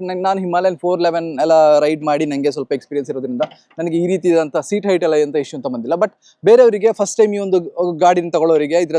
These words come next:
ಸೀಟ್ ಹೈಟ್ ಸ್ವಲ್ಪ ಇಶ್ಯೂ ಅಂತ ಕಂಡು ಬರುತ್ತೆ, ಯಾಕೆಂದ್ರೆ, ಆ, ನಮಗೆ ಪ್ಲಾಂಟೆಡ್ ಫುಟ್ ಆಗಿ ನಮಗೆ ಸಿಗಲ್ಲ. So ಒಂದು ಕಷ್ಟದಲ್ಲಿ ನಮಗೆ ಆ ಒಂದು ಪ್ಲಾಂಟೆಡ್ ಫುಟ್ ಅಲ್ಲಿ ನಿಲ್-, ನಿಲ್ಬೋದು ಅಂತ ಹೇಳ್ಬೋದು. And ಸೀಟ್ ಹೈಟ್ ಬಗ್ಗೆ ಮಾತಾಡ್ಬೇಕಾದ್ರೆ ಏಟ್ ತರ್ಟಿ ಫೈವ್ ಎಂ ಎಂ ನ ಒಂದು ಸೀಟ್ ಹೈಟ್ ನಮಗೆ ಇದ್ರಲ್ಲಿ ಸಿಗುತ್ತೆ.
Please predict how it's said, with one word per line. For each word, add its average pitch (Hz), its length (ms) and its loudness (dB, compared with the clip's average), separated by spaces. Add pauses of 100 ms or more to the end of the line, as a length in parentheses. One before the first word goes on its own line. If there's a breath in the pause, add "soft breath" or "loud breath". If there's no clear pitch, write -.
ಸೀಟ್ 226 160 -4
ಹೈಟ್ 196 140 0
ಸ್ವಲ್ಪ 175 200 -4
ಇಶ್ಯೂ 165 160 -8
ಅಂತ 151 160 -8
ಕಂಡು 135 180 -6
ಬರುತ್ತೆ, 123 200 -4
ಯಾಕೆಂದ್ರೆ, 156 260 -4 (360 soft breath)
ಆ, 135 180 -4
ನಮಗೆ 165 240 0
ಪ್ಲಾಂಟೆಡ್ 180 380 0
ಫುಟ್ 175 180 -4
ಆಗಿ 160 140 -2
ನಮಗೆ 139 240 -4
ಸಿಗಲ್ಲ. 139 240 -2 (400 soft breath)
So - 40 0 (160)
ಒಂದು 190 140 -4
ಕಷ್ಟದಲ್ಲಿ 220 500 0
ನಮಗೆ 180 160 -2
ಆ 175 120 4
ಒಂದು 170 120 -6
ಪ್ಲಾಂಟೆಡ್ 160 340 -6
ಫುಟ್ 165 140 -6
ಅಲ್ಲಿ 156 200 0
ನಿಲ್-, 147 200 -6 (140)
ನಿಲ್ಬೋದು 156 340 -2
ಅಂತ 135 100 -4 (120)
ಹೇಳ್ಬೋದು. 113 300 -2
And - 420 -6
ಸೀಟ್ 247 160 4
ಹೈಟ್ 220 160 2
ಬಗ್ಗೆ 214 120 -2 (100)
ಮಾತಾಡ್ಬೇಕಾದ್ರೆ 185 460 -2 (120)
ಏಟ್ 233 180 0
ತರ್ಟಿ 214 180 0
ಫೈವ್ 208 320 0
ಎಂ 185 120 -4
ಎಂ 190 60 -4
ನ 185 100 -4
ಒಂದು 156 100 -4
ಸೀಟ್ 156 200 -4
ಹೈಟ್ 139 140 -2
ನಮಗೆ 135 140 -4
ಇದ್ರಲ್ಲಿ 127 200 -6
ಸಿಗುತ್ತೆ. 107 220 -2